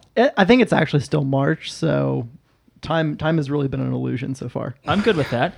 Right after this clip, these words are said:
Speaker 1: <laughs>
Speaker 2: Co-host Matthew, what have you been doing, uh, maybe quickly, since we last podcasted?
Speaker 1: Well, I got into shape, so
Speaker 2: Did you?
Speaker 1: so there's that. <laughs>
Speaker 2: You are looking less shapely.
Speaker 1: Yeah, I,
Speaker 2: <laughs>
Speaker 1: I decided that, it, number one, it's probably healthier to,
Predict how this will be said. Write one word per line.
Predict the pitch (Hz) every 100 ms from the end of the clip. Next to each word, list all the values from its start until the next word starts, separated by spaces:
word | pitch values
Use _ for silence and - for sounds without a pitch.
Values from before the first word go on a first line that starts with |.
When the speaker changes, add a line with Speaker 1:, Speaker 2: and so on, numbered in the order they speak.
| -
Speaker 1:
<laughs> | _
Speaker 2:
Co-host | - 165 170 165
Matthew, | 165 165 202 208
what | - 156 190
have | 214
you | 190
been | 202 190
doing, | 147 139 131 131
uh, | - 120 120 113 - _ _ _ -
maybe | 139 131
quickly, | - 151 - 135 120 - _ _ _
since | - 127 131
we |
last | 120 117
podcasted? | 120 127 110 - 92 - _ _ -
Speaker 1:
Well, | 151 156 170
I | 170
got | 170 165
into | 139
shape, | - 165 143 - -
so | 160 151 139 131 -
Speaker 2:
Did | 135 214
you? | 247 87 120
Speaker 1:
so | 180
there's | 190 -
that. | 160 135 214 -
<laughs> | - -
Speaker 2:
You | 143 160
are | 180
looking | 190 165 165 147
less | 147 - -
shapely. | - 165 190 127 - _ _ _ -
Speaker 1:
Yeah, | 185 165
I, | 175 175
Speaker 2:
<laughs> | 160 160 160
Speaker 1:
I | 156 - -
decided | 165 160 160 151 139
that, | 143
it, | 139 -
number | 156 156
one, | 156 147 143
it's | 131
probably | 151 139 131
healthier | 139 135 143 139
to, | - 135